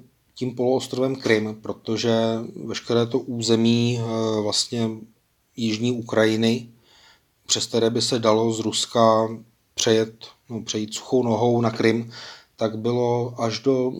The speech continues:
začátku té ostré, no, toho ostrého konfliktu, té války v únoru,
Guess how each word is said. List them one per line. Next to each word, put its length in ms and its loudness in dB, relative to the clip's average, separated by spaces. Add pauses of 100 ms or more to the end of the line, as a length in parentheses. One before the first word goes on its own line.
(100)
začátku 680 -6 (760)
té 200 -4 (120)
ostré, 800 -2
no, 200 -4
toho 280 -4
ostrého 320 -6
konfliktu, 760 -2
té 80 -10
války 420 -2
v 160 -10
únoru, 400 -4